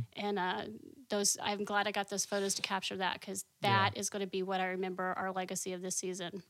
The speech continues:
Speaker 2: Yeah. I, no, you nailed it on the head. Absolutely. Well, let me talk about, let me ask you this. Uh, so you had a lot going on, um, with community outreach, working, uh, with, uh, local soccer clubs here,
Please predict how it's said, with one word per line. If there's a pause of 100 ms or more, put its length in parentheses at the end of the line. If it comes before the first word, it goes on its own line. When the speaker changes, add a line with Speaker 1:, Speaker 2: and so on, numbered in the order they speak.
Speaker 2:
Yeah. (400)
I, (180)
no,
you
nailed
it
on
the
head.
Absolutely.
Well,
let
me
talk
about,
let
me
ask
you
this.
Uh, (560)
so
you
had
a
lot
going
on,
um, (120)
with
community
outreach,
working,
uh,
with,
uh,
local
soccer
clubs
here,